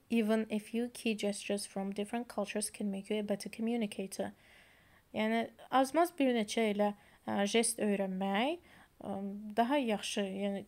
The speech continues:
kommunikasiya, ünsiyyət qurmağa kömək edə bilər. So, next time you travel by being culturally sensitive. Ona görə də gələn dəfə harasa gedəndə çalışın ki, mədəni cəhət-, mədəniyyət cəhətdən nəsə biləsiniz, yəni diqqətli yanaşın.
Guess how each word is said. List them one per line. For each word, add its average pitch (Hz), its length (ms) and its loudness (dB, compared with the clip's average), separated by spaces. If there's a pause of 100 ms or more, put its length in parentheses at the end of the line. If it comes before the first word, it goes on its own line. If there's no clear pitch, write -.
kommunikasiya, 208 680 2
ünsiyyət 208 320 0
qurmağa 208 400 -2
kömək 262 320 -2
edə 247 140 2
bilər. 233 260 4 (1080)
So, 320 420 4
next 294 280 0
time 247 200 4
you 220 80 2
travel 233 500 0
by 220 380 0
being 214 400 -2
culturally 220 500 -2
sensitive. 202 640 -6
Ona 254 160 -2
görə 254 220 0
də 233 100 -2
gələn 233 300 -2
dəfə 214 180 0
harasa 208 320 -2
gedəndə 208 720 -2
çalışın 233 400 -4
ki, 262 160 -2 (420)
mədəni 226 400 2
cəhət-, 208 300 -2 (220)
mədəniyyət 226 500 0
cəhətdən 220 420 0
nəsə 220 240 -2 (160)
biləsiniz, 208 640 0
yəni 202 220 -4
diqqətli 208 500 0
yanaşın. 180 480 -6